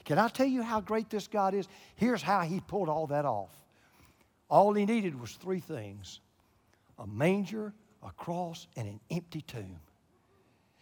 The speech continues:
And that great God said, "One plus one plus one equals eternal life. One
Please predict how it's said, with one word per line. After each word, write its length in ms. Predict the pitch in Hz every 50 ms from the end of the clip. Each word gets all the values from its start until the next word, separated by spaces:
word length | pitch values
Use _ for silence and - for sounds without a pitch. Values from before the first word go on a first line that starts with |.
| _ -
And 180 | 113 107 113 135
that 260 | 180 226 240 233 226
great 280 | 165 196 214 208 196 165
God 340 | 156 165 156 135 101 85 82 - _ _ _ _ - - - - _ -
said, 340 | - - - 135 117 101 104
"One 580 | 104 107 123 156 196 214 226 233 233 240 226 - - _ _ - - -
plus 340 | - - 123 113 104 - -
one 480 | 117 127 170 190 190 196 196 196 196 - - - - - -
plus 320 | - - 117 113 110 - -
one 380 | 131 131 165 160 165 170 170 156 - - - -
equals 340 | 160 139 - - 127 92 120
eternal 420 | 131 - - - 139 127 131 123
life. 400 | 107 92 98 87 78 - - - _ _ _ _ - - - - _ -
One 580 | - 104 123 165 196 226 247 240 240 233 214